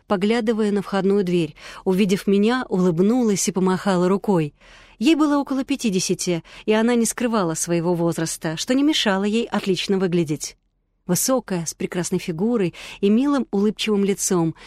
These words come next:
она неизменно вызывала симпатию, в том числе и у меня. "Господи,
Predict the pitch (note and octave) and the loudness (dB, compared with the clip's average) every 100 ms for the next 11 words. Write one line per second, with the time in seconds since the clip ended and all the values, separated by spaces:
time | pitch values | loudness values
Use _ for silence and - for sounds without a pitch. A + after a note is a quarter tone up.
0 | - - F#3+ F3+ F3+ E3 G3+ G3 F3 D#3+ | -16 -2 2 4 2 2 2 2 2 0
1 | E3 D#3+ E3 G3 F3 F3 E3 F3 D#3+ - | 0 0 0 0 0 0 0 -2 -4 -2
2 | C4+ C4 A#3 G#3 G#3 _ - G#3 F#3+ F3 | -4 -4 -4 -2 -2 _ -2 2 4 4
3 | D#3+ C#3+ D3+ _ _ _ _ _ _ _ | 2 -2 -8 _ _ _ _ _ _ _
4 | _ F#3+ A#3 B3+ - - E3 D#3+ | _ -2 2 2 0 -4 -6 -8